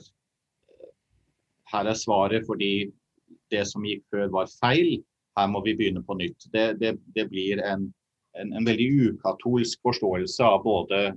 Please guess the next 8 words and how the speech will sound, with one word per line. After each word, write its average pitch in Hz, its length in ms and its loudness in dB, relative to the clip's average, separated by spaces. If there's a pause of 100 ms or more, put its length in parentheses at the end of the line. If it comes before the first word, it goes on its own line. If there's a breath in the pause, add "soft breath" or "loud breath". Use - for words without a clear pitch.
(140)
både 98 280 0
kirken 123 560 2
og, 90 260 -2
og 95 200 -2
troen 113 440 2
og 95 280 -2 (360)
også 107 300 -2
konsilene. 87 720 -4